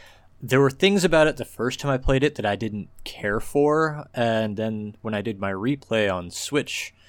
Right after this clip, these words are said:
a couple weeks ago, I, the things I did not care for, I outright hated. But I was concerned that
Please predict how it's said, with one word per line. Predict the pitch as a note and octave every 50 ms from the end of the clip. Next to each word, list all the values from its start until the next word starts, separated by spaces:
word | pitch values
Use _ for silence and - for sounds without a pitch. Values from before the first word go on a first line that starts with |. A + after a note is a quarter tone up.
| - - - - - _ _ -
a | B2+
couple | - - F#3 - - F#3
weeks | C#3 B2+ A#2+ - -
ago, | B2+ A#2 A2 G#2+ G#2 G2+ G2+ G#2 A2 -
I, | A2 A2 G#2+ G#2+ G#2 G#2 G#2 G#2 G#2 G2+ G2+ G#2 G#2+ - _
the | - A2+
things | - - D3 D3 C3+
I | C3 B2
did | A2 A#2+ B2 B2
not | C3 A#2 -
care | - - - B2 A#2+
for, | - - - A2 G#2+ G#2 G2+ F#2
I | G2 G2+ G2+ F#2+ F#2+ F#2 - - _ _ _ _ _ _ _ _ _ _ _ -
outright | B2 B2 C3 C3 A2+ A2 G#2 F#2+ F2 -
hated. | - - - - - - A#2+ A2 F#2+ F2 E2 E2+ G2+ - - - - - - - - - - - _ _ _ _ _ _ _ _ _ _ _ _ _ _ _ _ _ _ _ _
But | - B2 A#2+ A#2 A2 - - - _ _ _ _ _ _ _ _ _ _ _ _ _ _ _ _ _ _ _ _ _ _ _ _ _ _ _ _ _ _ _ _ _ -
I | C#3 C#3+
was | C#3+ C3 B2+
concerned | - - D3 C3+ - - - - A3 A#3+ G#3+ D#3+ C#3 C3+ C3+ C#3+ C#3+
that | C3+ B2+ B2 B2 A#2+ -